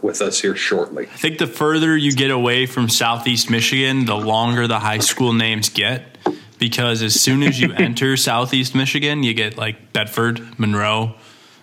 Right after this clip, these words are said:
Speaker 2: like, Jefferson, just, like, the, the most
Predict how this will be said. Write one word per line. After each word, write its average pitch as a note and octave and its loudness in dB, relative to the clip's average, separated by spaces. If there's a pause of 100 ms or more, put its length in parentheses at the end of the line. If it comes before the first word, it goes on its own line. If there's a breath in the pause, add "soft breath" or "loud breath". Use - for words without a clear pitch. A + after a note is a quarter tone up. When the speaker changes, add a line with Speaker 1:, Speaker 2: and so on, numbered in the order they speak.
(120)
Speaker 2:
like, G#2+ -4 (560)
Jefferson, A2 -2
just, A#2+ 2
like, B2 0
the, A#2 0
the A#2+ -2
most A#2 2